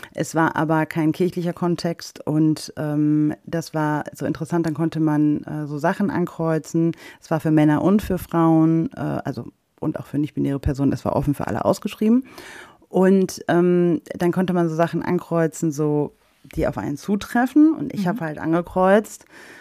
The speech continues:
Speaker 1: auch wenn ich krank bin oder wenn ich mich nicht wohlfühle, ich zieh durch, so nach dem Motto, Arschbacken zusammenkneifen, durch da. Wenn die Arbeit erledigt werden muss, muss die Arbeit erledigt werden, so. Und das ist halt, ähm,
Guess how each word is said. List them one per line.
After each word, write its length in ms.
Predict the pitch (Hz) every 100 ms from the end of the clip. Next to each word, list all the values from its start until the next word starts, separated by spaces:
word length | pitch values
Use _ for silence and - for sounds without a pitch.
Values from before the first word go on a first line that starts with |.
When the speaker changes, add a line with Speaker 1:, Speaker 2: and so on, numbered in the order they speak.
| - -
Speaker 1:
auch 240 | 175 202
wenn 140 | 202
ich 120 | 175 -
krank 300 | 175 180 -
bin 160 | 190
oder 220 | 170 156
wenn 120 | 156 170
ich 140 | 165
mich 140 | 156
nicht 140 | 156 143
wohlfühle, 520 | 175 196 202 190 190
ich 240 | - 160
zieh 160 | - 160
durch, 340 | 175 185 190
so 120 | - 160
nach 160 | 156
dem 160 | - 156
Motto, 340 | 160 180 170
Arschbacken 480 | - 170 - - 160
zusammenkneifen, 960 | 151 147 156 - 160 147 151 151 147 135 _ _ _ _ -
durch 320 | 143 139 -
da. 240 | 143 170 -
Wenn 140 | 160
die 100 | 156
Arbeit 280 | 107 156 156
erledigt 420 | - 147 147 -
werden 140 | 143 139
muss, 160 | 139 143
muss 140 | 135
die 120 | -
Arbeit 200 | 131 123
erledigt 400 | - 127 123 -
werden, 240 | - - 127
so. 220 | - 107 - - - - -
Und 240 | - 175 151
das 180 | 175 190
ist 140 | -
halt, 340 | 165 156 - - -
ähm, 440 | 160 160 156